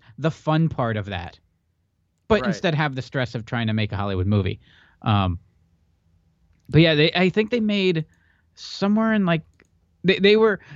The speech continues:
Speaker 1: they were accused of making this movie to sell, uh, Turbo Man toys.
Speaker 2: Right.
Speaker 1: And they're like, "No, we made, like, two hundred thousand of 'em," and, like, no one bought 'em because there's actually real toys out at the same time that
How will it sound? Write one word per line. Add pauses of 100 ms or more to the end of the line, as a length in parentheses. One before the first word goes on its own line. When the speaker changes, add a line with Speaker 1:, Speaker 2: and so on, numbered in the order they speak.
(100)
Speaker 1:
they
were
accused
of
making
this
movie
to
sell, (440)
uh, (100)
Turbo
Man
toys. (180)
Speaker 2:
Right. (720)
Speaker 1:
And
they're
like,
"No,
we
made,
like,
two
hundred
thousand
of
'em,"
and,
like, (640)
no
one
bought
'em
because
there's
actually (340)
real
toys
out
at
the
same
time
that